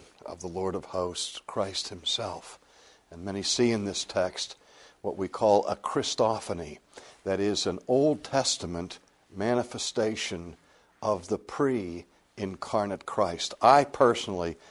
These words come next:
favor that interpretation of that event. Now, then we read the, the history of the conquest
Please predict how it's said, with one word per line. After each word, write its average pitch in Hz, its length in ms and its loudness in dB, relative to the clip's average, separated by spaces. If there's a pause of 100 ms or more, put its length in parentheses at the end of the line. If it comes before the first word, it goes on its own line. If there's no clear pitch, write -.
(140)
favor 92 600 2 (300)
that 104 180 6
interpretation 92 1040 2 (500)
of 95 420 2
that 90 360 6
event. 80 480 -6 (640)
Now, 110 360 2 (540)
then 170 240 8
we 139 140 8
read 127 460 4
the, 95 240 4 (300)
the 90 100 0
history 110 640 2 (160)
of 127 220 6
the 110 80 4
conquest 95 880 -6